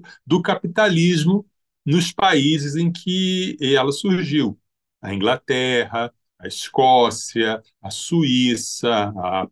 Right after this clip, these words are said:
própria Alemanha. E aí eu lembro que quando eu estudava sobre esse tema, eu ficava assim, "Isso, é isso mesmo." É, o-, onde, onde chega o protestantismo,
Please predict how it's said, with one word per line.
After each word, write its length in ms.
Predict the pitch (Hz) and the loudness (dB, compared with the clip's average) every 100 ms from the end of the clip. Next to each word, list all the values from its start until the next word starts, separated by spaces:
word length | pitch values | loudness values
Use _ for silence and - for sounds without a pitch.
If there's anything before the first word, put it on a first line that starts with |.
| - | -8
própria 360 | - 87 110 | -8 -4 -2
Alemanha. 760 | 113 135 135 117 120 123 120 123 _ _ _ _ _ - | 2 2 2 0 0 0 0 -4 _ _ _ _ _ 0
E 80 | |
aí 120 | 214 277 | 2 2
eu 100 | 240 | 0
lembro 320 | 214 240 185 | 0 0 -2
que 140 | 185 | -4
quando 260 | - 214 196 | -4 -2 0
eu 140 | 190 | -2
estudava 840 | 175 - 147 127 147 156 113 104 - _ _ _ | -4 -8 -6 -2 0 0 -2 -8 -10 _ _ _
sobre 360 | - 139 127 | -4 -4 -2
esse 160 | 131 - - | -6 -6 -4
tema, 420 | 156 180 127 85 _ _ _ _ _ _ _ _ | -2 -2 -4 -6 _ _ _ _ _ _ _ _
eu 180 | 143 180 | 2 2
ficava 400 | 185 175 185 185 | 0 -4 -2 -2
assim, 220 | 170 175 | -2 0
"Isso, 600 | 175 214 247 - - 95 | 0 2 0 -2 -6 -2
é 120 | 113 233 | 0 2
isso 300 | 233 - 233 | 0 -2 0
mesmo." 560 | 156 214 202 104 101 - _ - | 2 4 2 0 -8 -12 _ -10
É, 240 | 160 220 190 | -4 0 0
o-, 180 | 156 | 2
onde, 300 | 175 196 196 | 2 0 2
onde 340 | 202 185 226 196 | 2 2 0 0
chega 320 | - 196 175 | -2 -2 -2
o 40 | |
protestantismo, 1080 | 156 170 - 165 - 190 170 - 208 233 269 | -2 -4 -2 -6 -4 -4 -4 0 2 2 0